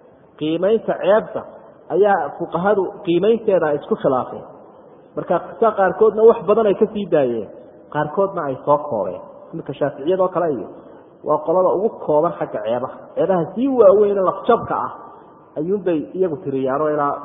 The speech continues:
sagaal meelahaas. Saddex ninka iyo saddex dumarka iyo saddex ka dhexeeya. Waayo. Se waxyaabaha masalan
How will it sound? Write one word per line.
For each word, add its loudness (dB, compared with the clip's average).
sagaal -2
meelahaas. -4
Saddex -4
ninka -4
iyo -4
saddex -4
dumarka -6
iyo -4
saddex -10
ka -6
dhexeeya. -10
Waayo. 2
Se 4
waxyaabaha 4
masalan 2